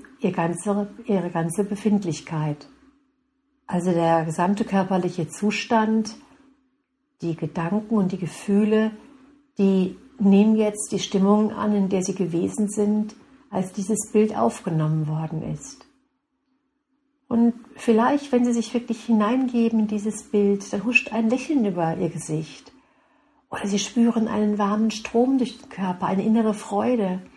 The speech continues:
Und jetzt genießen sie genau diesen Moment. Genießen sie jetzt, wie es damals war. Und sie lassen ihn wirken. Sie spüren genau in sich hinein.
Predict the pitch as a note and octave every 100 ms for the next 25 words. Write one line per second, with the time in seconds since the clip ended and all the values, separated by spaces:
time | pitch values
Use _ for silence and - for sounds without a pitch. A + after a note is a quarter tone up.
0 | - - _ _ _ _ _ _ _ _
1 | - A3+ G#3 G3+ - - - - A#3+ -
2 | - - - B3 C#4+ D4 C#4 A#3+ A#3 A3
3 | A#3 C4 B3+ B3 B3 A#3+ A#3 A3 A#3 A3+
4 | G#3 - - - _ _ _ _ _ _
5 | A3 A3 A#3+ - G3+ F#3+ F3 F3 - -
6 | G#3+ A#3 - F#3+ G3 G#3 G#3 - G3 F#3+
7 | F3 E3+ - - - A3 A3 G#3+ G3+ -
8 | A3+ A3+ G3 A3 A#3 A3 G3 F#3 G3 -
9 | - A3+ A3+ A3+ G#3+ G3+ G3+ A3 G3+ G#3
10 | A3 G3+ G3+ G#3 G3+ F3+ E3